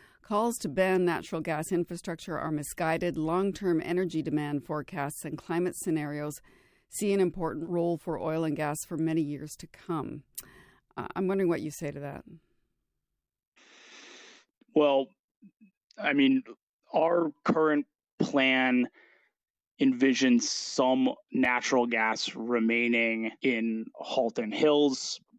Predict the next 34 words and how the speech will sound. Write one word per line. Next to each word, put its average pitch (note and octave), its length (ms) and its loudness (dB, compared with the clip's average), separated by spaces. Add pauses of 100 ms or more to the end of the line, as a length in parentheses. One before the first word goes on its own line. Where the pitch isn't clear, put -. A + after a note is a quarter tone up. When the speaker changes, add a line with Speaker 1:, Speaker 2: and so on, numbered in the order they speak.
(140)
Speaker 2:
We C3 380 0
were B2 200 2
hopeful B2 520 2
that A2 300 2
some - 300 0
of A2+ 80 -2
the A2+ 140 -2
initiatives A2+ 640 -2
that G#2+ 220 -2 (480)
folks - 260 0
like A#2 140 0
Enbridge A2+ 420 -2
are A2 80 -2
undertaking A2 640 -4
to G#2+ 420 -4 (520)
develop A2+ 580 2
sources A#2 460 0
of A2+ 200 -4
renewable A#2 420 2
natural A#2 420 2
gas A#2 540 0 (380)
can A2 220 0
help A2 260 0
reduce A2+ 400 -2
the - 100 -8
emissions A2 400 -2
associated A#2+ 560 0
with B2 160 4
that. C3+ 260 4
But G#2+ 180 0 (160)
our A#2+ 220 2
local A#2 360 4
commitment A2+ 600 0 (100)
is A2 340 -4